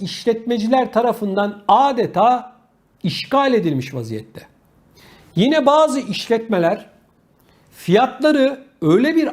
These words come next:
arttırmışlar ki inanılır gibi değil. Beni tanıyan ve gören gurbetçi vatandaşlarımız da orada ayaküstü konuştuk. Bazıları oturduk, çay kahve içtik, sohbet ettik, konuştuk. Herkesin söylediği tek bir şey var. Fiyatlar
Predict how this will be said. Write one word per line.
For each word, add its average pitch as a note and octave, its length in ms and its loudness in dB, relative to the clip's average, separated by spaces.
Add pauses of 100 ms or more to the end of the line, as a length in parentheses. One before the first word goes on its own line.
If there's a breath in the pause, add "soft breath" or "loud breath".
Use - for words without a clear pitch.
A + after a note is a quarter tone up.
arttırmışlar B3+ 920 -2
ki G#3 420 -2 (260)
inanılır C4 520 2
gibi G#3 200 0
değil. D#3 280 -4 (840 soft breath)
Beni C4+ 340 2
tanıyan B3 420 0
ve A3 60 4
gören A3+ 380 0
gurbetçi A3+ 380 -2
vatandaşlarımız A3 800 -2
da G#3 120 -2
orada G#3+ 400 -2
ayaküstü G#3+ 520 -4
konuştuk. G3 540 -4
Bazıları F#3+ 480 0
oturduk, F#3 400 -6
çay F#3+ 220 -2
kahve F#3+ 280 -2
içtik, F#3 240 -8
sohbet E3 400 -4
ettik, A#3+ 320 -4
konuştuk. G#3+ 540 -2 (600 soft breath)
Herkesin C#4 540 0
söylediği C4 520 -2
tek C4+ 220 -4
bir D#3+ 40 -8
şey B2+ 200 -8
var. - 300 -16 (880 soft breath)
Fiyatlar A#3+ 840 2